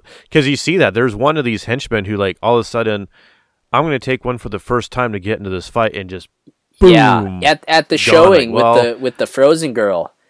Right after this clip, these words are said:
Speaker 2: Yeah, one of the buyers. Yeah.
Speaker 1: And the only way he'd have been beneficial is if he was standing next to somebody that needed to be blown
Speaker 2: Yeah.
Speaker 1: up.
Speaker 2: <laughs> Yeah.
Speaker 1: So, I, I mean, I don't know. It's an in-, it's an interesting question. If you could have un-, if a potential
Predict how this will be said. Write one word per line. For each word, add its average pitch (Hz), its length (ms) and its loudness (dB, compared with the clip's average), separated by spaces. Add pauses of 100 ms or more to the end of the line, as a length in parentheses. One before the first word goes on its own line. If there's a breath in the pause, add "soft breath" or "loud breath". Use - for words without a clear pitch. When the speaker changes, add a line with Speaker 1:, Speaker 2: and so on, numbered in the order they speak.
(400)
Speaker 2:
Yeah, 135 140 4
one 135 160 0
of 139 100 -2
the 123 60 -4
buyers. 110 840 0
Yeah. 113 380 -2 (440)
Speaker 1:
And 120 160 -2
the 117 60 0
only 131 160 2
way 123 160 2
he'd 120 180 -4
have 120 60 -4
been 101 160 -4
beneficial 104 580 -6
is 101 140 -10
if 104 140 -8
he 120 120 -8
was 117 140 -6
standing 110 340 -10
next 107 200 -10
to - 60 -20
somebody 113 340 -8
that 104 200 -8
needed 143 300 -10
to - 80 -20
be 90 100 -10
blown 85 300 -10
Speaker 2:
Yeah. 107 260 -4 (380)
Speaker 1:
up. - 100 0
Speaker 2:
<laughs> 466 280 2
Yeah. 269 360 0 (320)
Speaker 1:
So, 95 380 -4 (440 loud breath)
I, 123 120 -8 (100)
I 123 220 0
mean, 135 300 2
I 143 160 6
don't 123 160 4
know. 92 360 -2
It's 135 200 -6
an 151 100 0
in-, 160 200 0
it's 151 200 -8
an 143 80 -6
interesting 156 500 -4
question. 104 360 -2
If 90 120 -14
you 127 100 -6
could 120 200 -6
have 104 400 -2
un-, 113 240 -6 (220)
if - 240 -10 (260)
a 131 80 -4
potential 123 800 -4